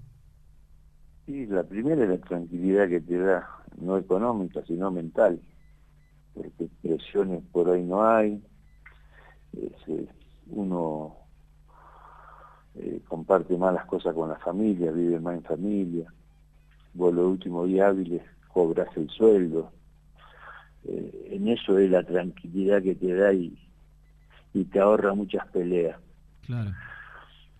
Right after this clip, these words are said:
Speaker 1: Más
Speaker 2: Eh.
Speaker 1: allá del dinero que pueda ganar, como en otra,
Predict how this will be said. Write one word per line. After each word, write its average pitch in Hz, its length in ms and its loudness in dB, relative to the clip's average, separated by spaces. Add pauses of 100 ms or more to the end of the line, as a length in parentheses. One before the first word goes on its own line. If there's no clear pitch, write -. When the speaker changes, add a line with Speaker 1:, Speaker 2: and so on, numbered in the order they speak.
(160)
Speaker 1:
Más 101 160 -4
Speaker 2:
Eh. 95 180 -6
Speaker 1:
allá 104 200 0
del 90 200 2
dinero 90 400 -2
que 85 120 -4
pueda 90 260 0
ganar, 90 320 0
como 85 240 -8
en 87 80 -8
otra, 85 260 -6